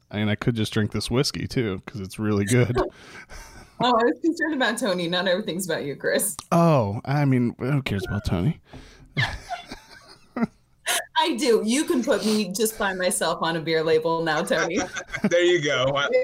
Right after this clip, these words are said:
Speaker 2: He
Speaker 3: I know
Speaker 2: doesn't
Speaker 3: who's going to be on Hype Bros five, six, and seven.
Speaker 1: <laughs> Tony, do you need to get another beer?
Speaker 3: No,
Speaker 1: 'Cause we
Speaker 3: I'm
Speaker 1: can
Speaker 3: okay.
Speaker 1: All right.
Speaker 3: <laughs> It's
Speaker 1: Because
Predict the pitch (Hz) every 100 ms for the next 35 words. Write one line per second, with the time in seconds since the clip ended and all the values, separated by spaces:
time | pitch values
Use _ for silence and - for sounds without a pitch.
0 | - 123 147 165 175 175 165 170 165 156
1 | 151 151 151 139 147 147 139 131 127 -
2 | 127 123 123 - 127 117 131 151 117 107
3 | 107 123 226 - 214 - 262 - - -
4 | - 440 _ _ _ - - - - _
5 | - - 131 120 117 120 123 120 127 120
6 | 117 117 117 117 117 131 - - - -
7 | - - - _ - - 123 123 120 120
8 | 120 123 123 117 - 90 90 117 - _
9 | - 92 85 - _ - - 208 123 -